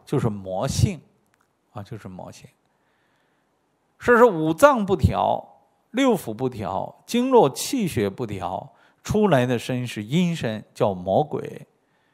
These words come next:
啊，这个叫魔鬼。因为它这个展现的不是仁义礼智信，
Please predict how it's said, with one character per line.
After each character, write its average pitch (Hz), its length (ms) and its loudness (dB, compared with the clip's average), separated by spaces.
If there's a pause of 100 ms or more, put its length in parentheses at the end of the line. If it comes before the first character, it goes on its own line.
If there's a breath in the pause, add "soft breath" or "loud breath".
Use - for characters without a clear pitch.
(480)
啊， 107 200 -12
这 123 80 -10
个 110 120 -10
叫 95 180 -4
魔 90 240 -12
鬼。 - 200 -18 (920)
因 170 160 6
为 170 160 6
它 156 280 -2
这 151 180 -4
个 131 120 -2
展 113 320 2
现 151 200 2
的 123 60 0
不 110 180 -4
是 123 240 -4
仁 110 160 -2
义 160 100 -4
礼 110 160 -6
智 147 140 -8
信， 175 260 -6